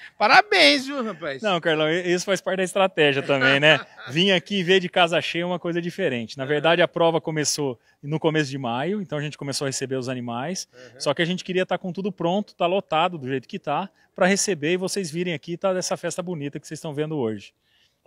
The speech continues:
Speaker 2: Isso que a
Speaker 1: Olha,
Speaker 2: gente fez,
Speaker 1: eu
Speaker 2: foi, foi preparado.
Speaker 1: Eu tava falando com o Luiz aí, a gente conversou lá em fevereiro. Falei, "Ó, Luiz, eu vou lá." Um dia passei aqui, "Ô, Luiz, vou fazer, vou,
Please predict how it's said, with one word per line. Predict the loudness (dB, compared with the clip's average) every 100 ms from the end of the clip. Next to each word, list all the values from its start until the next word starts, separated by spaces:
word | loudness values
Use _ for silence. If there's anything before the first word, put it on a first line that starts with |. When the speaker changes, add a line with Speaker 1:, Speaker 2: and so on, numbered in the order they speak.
| -12
Speaker 2:
Isso | -8
que | -6
a |
Speaker 1:
Olha, | -6
Speaker 2:
gente | -2
fez, | -2 -2
Speaker 1:
eu |
Speaker 2:
foi, | -4 -6
foi | -4 -2
preparado. | 0 2 4 4 2 -2 -10 _ _ -14
Speaker 1:
Eu | -12
tava | 0 2 4
falando | 6 6 8
com |
o | 8
Luiz | 10 10 8 6
aí, | 4 4
a | 2
gente | 2 0 -2 -4
conversou | -4 -4 -2 -2 -2 -2 2
lá | 4 2
em |
fevereiro. | -2 -6 -2 -2 0 2 2 0 _ _ 0
Falei, | 4
"Ó, | 6
Luiz, | 6 6 4
eu | 2
vou | 4
lá." | 6 6 6
Um | 4
dia | 0 -2
passei | 0 -4 0
aqui, | -2 0
"Ô, | -2
Luiz, | -2 -2
vou | -2
fazer, | 0 2 2 0
vou, | -2 0